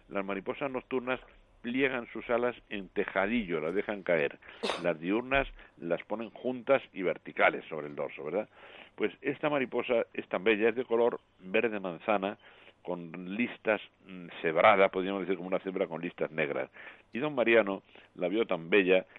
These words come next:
que decidió tener el detalle de dedicársela a su majestad la reina Isabel segunda. Hoy día el nombre científico les hace honor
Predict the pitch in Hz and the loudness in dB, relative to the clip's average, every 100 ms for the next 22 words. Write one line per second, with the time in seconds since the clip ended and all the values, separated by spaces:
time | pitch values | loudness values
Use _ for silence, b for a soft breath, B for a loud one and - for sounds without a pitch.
0 | B - 110 117 - 87 95 98 82 87 | B -2 0 0 -2 -2 -2 0 -4 -4
1 | 90 76 - 85 78 82 80 71 69 71 | -4 -6 2 4 4 2 0 -2 -4 -4
2 | 80 80 - 80 92 87 B B - - | 0 0 -2 2 4 2 B B -6 -4
3 | 85 73 78 - 82 87 80 80 85 80 | -8 -8 -10 -2 0 2 2 2 -2 -4
4 | - 78 76 - 120 139 80 - B B | -4 -4 -2 0 2 2 0 -4 B B
5 | B B - - 117 120 120 123 101 98 | B B -4 2 2 4 6 6 4 2
6 | 98 - 104 104 95 104 110 98 92 87 | 2 -2 -4 -4 -2 0 2 2 4 2
7 | 90 85 92 - | 2 0 0 -2